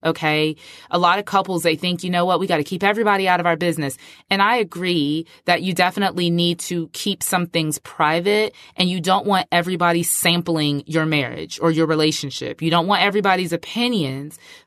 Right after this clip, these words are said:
but it's really important that you have a pastor or a trusted friend or a mentor couple or a coach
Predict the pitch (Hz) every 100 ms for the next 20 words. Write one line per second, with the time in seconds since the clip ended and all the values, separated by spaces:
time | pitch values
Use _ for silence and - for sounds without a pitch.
0 | - 220 208 156 - 185 - 165 214 240
1 | 254 202 - 190 180 151 139 - - -
2 | 175 - 196 175 190 175 156 - - 180
3 | 180 - - 143 135 - 165 160 156 -
4 | - - 175 - 208 196 - 190 175 -
5 | 190 202 202 160 156 - 175 165 165 180
6 | 196 - 175 170 - 175 170 151 139 -
7 | 165 151 - 196 196 165 -